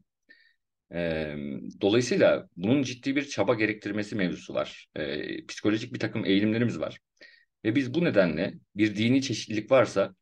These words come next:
insanlardan doğru dine ulaşmalarını, doğru dine inanmalarını da bekleyemiyoruz. Bekleyemediğimizden dolayı insanlar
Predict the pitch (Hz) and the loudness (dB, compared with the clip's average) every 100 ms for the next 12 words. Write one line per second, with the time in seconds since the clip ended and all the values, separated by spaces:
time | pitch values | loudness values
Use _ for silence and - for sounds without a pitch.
0 | _ - _ _ - 143 143 151 131 120 | _ -20 _ _ 0 0 4 4 6 4
1 | 135 131 110 113 135 113 107 117 131 92 | 2 0 0 0 -2 -6 -4 -2 -4 0
2 | 104 - 104 95 92 131 147 _ _ _ | 0 0 0 2 2 -2 -6 _ _ _
3 | _ _ - 95 113 120 110 101 101 104 | _ _ 2 4 4 0 -2 -2 0 2
4 | 104 101 104 117 78 - - _ _ - | 2 0 -2 -2 -4 -4 -12 _ _ -4
5 | 143 135 80 65 64 - _ _ _ _ | -2 0 0 -2 -14 -20 _ _ _ _
6 | - _ _ _ _ _ _ - 104 - | -20 _ _ _ _ _ _ 0 0 4
7 | 156 190 151 135 147 131 - 160 170 120 | 6 6 4 0 -2 -4 2 2 2 -2
8 | 92 78 85 170 - _ 139 131 113 98 | -2 -4 -6 -10 -16 _ -8 -2 -2 0
9 | 127 - | -2 -6